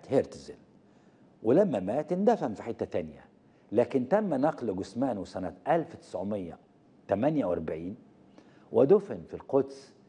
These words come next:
بناء على وصيته. هرتزل يا حضرات نموذج لعدو،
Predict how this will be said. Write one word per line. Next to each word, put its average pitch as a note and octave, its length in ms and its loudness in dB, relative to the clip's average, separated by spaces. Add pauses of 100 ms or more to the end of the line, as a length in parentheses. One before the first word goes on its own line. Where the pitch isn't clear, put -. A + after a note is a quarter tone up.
(240)
بناء C#3 500 2
على F2+ 260 -4
وصيته. F2+ 580 -4 (1200)
هرتزل G#3+ 420 4
يا G2 40 0
حضرات A#2+ 540 2 (480)
نموذج E3 580 4
لعدو، B2 720 2